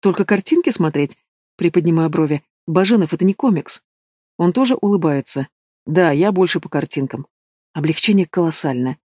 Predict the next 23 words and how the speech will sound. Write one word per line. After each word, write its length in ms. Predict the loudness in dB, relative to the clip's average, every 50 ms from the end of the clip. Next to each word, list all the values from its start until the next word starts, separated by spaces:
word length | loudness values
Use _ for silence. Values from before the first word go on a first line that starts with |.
| _ _ -4
Он 180 | 0 2 2
не 100 | 4 2
злится, 480 | 2 2 2 0 0 0 -4 -4 -4 -4
пришел 360 | -2 -2 -2 0 2 0 0 0
и 140 | 0 2
не 100 | 2 2
злится. 480 | 2 2 2 0 0 0 -2 -2 -4 -4 _ _ _ _ _ _ _
Снова 320 | -8 0 2 2 2 2 2
прижимаюсь 480 | 0 0 0 2 2 2 2 2 0
к 60 | 0
его 160 | 0 2 2 2
груди, 400 | 2 2 0 2 2 0 0 _ _ _ -2
он 160 | 0 0 0 0
обнимает 580 | -2 -2 2 2 2 2 2 2 0 -2 -2
меня. 260 | -2 -2 -2 -2 -4 -6 _ _ _ _ _ _ _ _ _ _ -12
"Я 180 | -2 0 0 0
скучала". 640 | 0 -2 -4 -2 -2 0 0 0 0 0 -2 -4 -6 _ _ _ _ _ _
Выпаливаю 540 | -2 -2 -2 0 0 0 2 2 2 2 2
максимально 480 | 0 0 -2 -2 -2 -2 -2 -2 -2 -4
честно. 480 | -4 -4 -6 -4 -4 -4 -4 -6 -6 _ _ _ _ _ _ _ _ _ -2
"И 60 | 0
я 180 | 2 4 2 2
скучал. 500 | 0 -2 -6 -6 -6 -6 -6 -6 -10